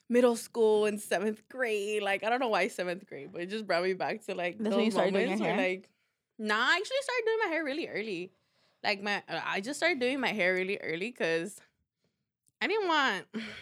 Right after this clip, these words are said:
Speaker 1: I don't want nobody touching my hair anymore 'cause
Speaker 2: Mm.
Speaker 1: and I
Speaker 2: Damn.
Speaker 1: literally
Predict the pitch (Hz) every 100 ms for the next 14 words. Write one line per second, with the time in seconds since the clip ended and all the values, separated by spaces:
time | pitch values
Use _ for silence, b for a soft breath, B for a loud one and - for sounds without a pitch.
0 | B B B _ _ _ _ _ 269 453
1 | 466 370 294 220 214 208 170 156 147 156
2 | 165 - - 220 190 165 156 208 190 185
3 | 175 175 b b b b _ _ - _
4 | _ - 294 - 247 311 294 302 330 480